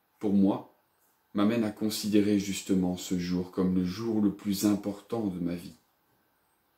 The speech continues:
Parce que c'est maintenant que je suis. Je t'invite à réfléchir à ça et à me faire part, euh, dans les commentaires de ta vision des choses.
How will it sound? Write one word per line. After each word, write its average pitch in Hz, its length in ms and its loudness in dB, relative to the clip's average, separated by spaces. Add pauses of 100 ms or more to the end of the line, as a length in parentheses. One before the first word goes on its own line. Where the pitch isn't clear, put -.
(160)
Parce - 180 -8
que 117 120 -4
c'est - 180 -2
maintenant 98 540 2 (680)
que 95 120 -8
je 87 100 -6
suis. 85 300 -10 (3000)
Je - 100 -20
t'invite 120 280 4
à 123 40 2
réfléchir 107 440 -2
à 104 60 -2
ça - 280 -8 (760)
et 117 60 -8
à 110 60 -2
me 107 80 0
faire 107 220 -4
part, 123 300 0
euh, 98 180 2
dans 101 140 2
les 101 100 6
commentaires 104 560 2 (640)
de 98 240 6
ta 95 180 0
vision 107 340 -2
des 110 140 0
choses. 92 460 -4